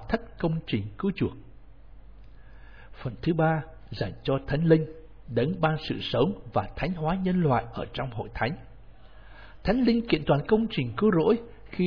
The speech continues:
dẫn đưa nhân loại đến sự sống vĩnh cửu. Từ giữa thế kỷ thứ năm, ba hình thức tín biểu thường bị tra trộn, không còn giới hạn vào hoàn cảnh xuất phát nữa. Chẳng hạn như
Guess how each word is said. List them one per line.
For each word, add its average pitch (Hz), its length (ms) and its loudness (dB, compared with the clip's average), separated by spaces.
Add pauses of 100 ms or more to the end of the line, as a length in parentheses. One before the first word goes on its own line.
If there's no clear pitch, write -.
dẫn 196 200 0
đưa 185 100 6
nhân 175 280 4
loại 139 260 6 (100)
đến 156 140 2 (140)
sự 143 100 2
sống 165 240 -2
vĩnh 165 180 2
cửu. 87 160 -2 (1800)
Từ 165 80 6
giữa 220 200 6
thế 262 140 4
kỷ - 180 2
thứ 214 100 0
năm, 196 220 4 (420)
ba 185 300 4
hình - 180 4
thức 214 180 4
tín 226 220 4
biểu 107 220 4 (160)
thường 113 300 2
bị 107 200 -2
tra 165 120 2 (160)
trộn, 117 220 6 (360)
không 202 300 2 (180)
còn 113 240 0
giới 196 200 6
hạn 143 200 6 (480)
vào 117 160 4
hoàn 113 300 2
cảnh - 140 -6
xuất 190 220 -2
phát - 280 0
nữa. 196 140 2 (1000)
Chẳng 123 160 -2
hạn 143 200 2
như 202 200 6